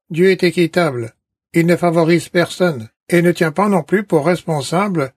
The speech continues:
ceux qui n'en connaissent pas autant que d'autres, qui sont plus responsables.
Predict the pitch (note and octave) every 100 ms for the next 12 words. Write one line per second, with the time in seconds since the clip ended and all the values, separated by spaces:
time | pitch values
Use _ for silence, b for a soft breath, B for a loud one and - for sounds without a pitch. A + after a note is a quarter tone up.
0 | _ - F#3 F#3 F3 E3+ E3 D#3+ D#3+ -
1 | F3+ E3+ D#3+ F3 D3+ D#3+ G#3 G3+ - A#2+
2 | - _ - D#3 F3+ D3+ F#3+ D3+ C3 E3
3 | E3 F#3+ F3 B2 A2+